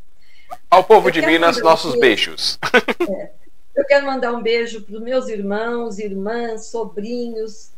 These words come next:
Speaker 2: sobrinhas que estão assistindo, aos meus netos, né, meus filhos.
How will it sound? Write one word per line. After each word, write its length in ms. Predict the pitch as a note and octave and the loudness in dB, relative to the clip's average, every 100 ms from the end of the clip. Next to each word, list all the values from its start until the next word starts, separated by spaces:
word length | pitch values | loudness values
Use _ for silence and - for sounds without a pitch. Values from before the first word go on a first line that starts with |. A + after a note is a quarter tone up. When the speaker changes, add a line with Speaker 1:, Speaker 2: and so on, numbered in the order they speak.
| - - - | -14 -14 -14
Speaker 2:
sobrinhas 960 | - B3+ G3 A#3 B3+ B3+ A#3+ A#3+ - | -4 -2 -2 -4 -2 -2 -4 -6 -10
que 100 | - | -12
estão 300 | A#3+ - A#3 | -12 -8 -6
assistindo, 840 | A#3+ - A#3+ - - F#3 D#3+ D#3+ D#3+ - - | -6 -8 -12 -12 -10 -10 -10 -12 -12 -14 -14
aos 180 | - F#3 | -14 -10
meus 260 | F#3+ F#3+ E3+ | -4 -4 -4
netos, 640 | F#3 A3+ A#3 A3 G#3+ G3+ | -6 -4 -4 -4 -8 -10
né, 180 | F#3+ B3 | -8 -6
meus 280 | G3 F#3+ - | -4 -4 -6
filhos. 540 | G3 G3 A3 A#3+ - | -8 -8 -8 -10 -12